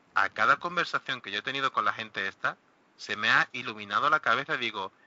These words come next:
"Ah, pues, oye, es que, es que, es que, ¿por qué no haces esto?".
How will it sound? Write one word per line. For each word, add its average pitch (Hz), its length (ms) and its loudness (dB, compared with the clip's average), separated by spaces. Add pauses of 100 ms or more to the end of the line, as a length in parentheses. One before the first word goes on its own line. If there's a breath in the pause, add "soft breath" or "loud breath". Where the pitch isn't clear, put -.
(140 soft breath)
"Ah, 196 180 8
pues, 180 240 0
oye, 180 280 -2 (180)
es 135 100 -6
que, 131 100 -6
es - 460 -12
que, 127 100 -14 (320)
es 139 80 -8
que, 131 100 -2
¿por - 280 -12
qué 170 80 0
no 220 60 4
haces 208 220 -2
esto?". 202 340 -2